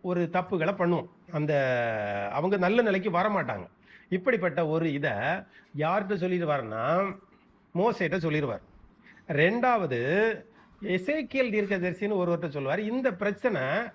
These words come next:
அடுத்த வேற ஒரு விதமா மாறும். எப்படின்னா, "என் அப்பன் செய்ததுக்கு நான் என்ன செய்ய? அவன் செய்த தப்புக்காக நான் ஏன் இதாகணும்?"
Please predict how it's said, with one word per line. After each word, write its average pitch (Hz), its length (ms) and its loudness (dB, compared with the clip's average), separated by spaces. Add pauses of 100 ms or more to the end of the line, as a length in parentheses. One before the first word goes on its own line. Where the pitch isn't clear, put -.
அடுத்த 220 360 0
வேற 262 340 2
ஒரு 214 160 2
விதமா 185 360 0
மாறும். 139 420 -2
எப்படின்னா, 175 560 0 (360)
"என் 233 140 0
அப்பன் 233 460 0
செய்ததுக்கு 269 340 2
நான் 233 220 2
என்ன 214 220 2
செய்ய? 160 500 2 (500)
அவன் 233 340 0
செய்த 247 180 2
தப்புக்காக 202 580 0
நான் 202 320 0
ஏன் 202 300 0
இதாகணும்?" 151 540 0